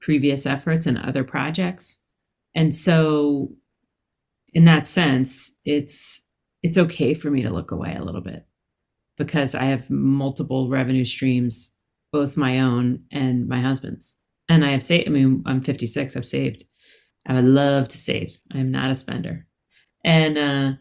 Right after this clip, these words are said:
so, you know, I just wanna flag that because if you're, you know, a person who is holding your family together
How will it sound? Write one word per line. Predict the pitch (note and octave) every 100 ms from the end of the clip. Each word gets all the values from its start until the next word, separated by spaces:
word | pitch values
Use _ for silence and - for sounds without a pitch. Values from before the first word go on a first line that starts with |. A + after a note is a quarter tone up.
| _ _ _ _ _
so, | - G#3+ G3 E3 - - -
you | F3+
know, | E3
I | D#3
just | D#3+
wanna | E3+ C#3
flag | - C#3 C3 C3
that | B2 A2
because | C3+ C3+ D3 C3+ - -
if | D3 -
you're, | D3 C#3 C3+ C3+ C3 C3 - _ _ _ _ _ _ _ _
you | - G3
know, | D#3+
a |
person | - F3 E3+ E3+ C#3+
who | D3 C#3+
is | C3+ C3 B2+ - -
holding | D3+ D3 D3 C#3
your | B2
family | C#3+ D3 D#3+
together | A2+ E2 - - C3